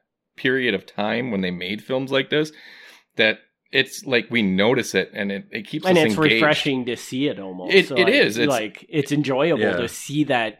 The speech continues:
Speaker 1: it's
Speaker 2: that
Speaker 1: nostalgic
Speaker 2: feeling
Speaker 1: in a
Speaker 2: again.
Speaker 1: way,
Speaker 3: Yeah.
Speaker 1: yeah.
Speaker 3: It's, which I'm gonna,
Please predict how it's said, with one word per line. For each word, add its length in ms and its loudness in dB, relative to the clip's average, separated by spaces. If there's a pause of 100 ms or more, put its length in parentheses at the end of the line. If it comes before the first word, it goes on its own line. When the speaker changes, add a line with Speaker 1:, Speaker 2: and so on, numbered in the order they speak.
(120)
Speaker 1:
it's 140 2
Speaker 2:
that 60 0
Speaker 1:
nostalgic 500 2
Speaker 2:
feeling 200 0
Speaker 1:
in 80 0
a 40 -4
Speaker 2:
again. 120 -4
Speaker 1:
way, 300 -2
Speaker 3:
Yeah. 60 2
Speaker 1:
yeah. 280 2 (200)
Speaker 3:
It's, 300 -6 (100)
which 380 -6 (460)
I'm 180 -4
gonna, 340 -2